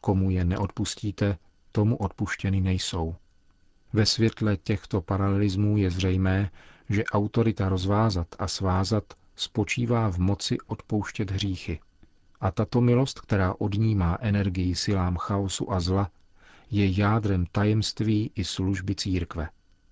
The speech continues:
Církev není společenstvím dokonalých,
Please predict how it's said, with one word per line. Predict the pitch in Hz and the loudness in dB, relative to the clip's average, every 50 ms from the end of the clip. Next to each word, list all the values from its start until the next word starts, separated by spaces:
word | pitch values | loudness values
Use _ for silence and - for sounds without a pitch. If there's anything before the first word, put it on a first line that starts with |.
| _ _ _ _ _ _ - - - - | _ _ _ _ _ _ -20 -20 -16 -12
Církev | - - 113 107 107 104 - 123 123 117 - - - _ _ - | -6 -2 0 0 0 2 2 0 0 0 -2 -8 -20 _ _ -2
není | 107 104 107 107 95 90 | 0 2 2 2 2 0
společenstvím | - - - 98 92 87 - - 95 87 87 - - 95 90 87 | -2 -2 0 0 0 2 2 0 0 0 0 -2 -2 -4 -2 0
dokonalých, | 85 92 85 - - 95 90 87 87 82 82 82 - - | 0 0 -2 0 0 0 2 2 0 0 -2 -4 -8 -14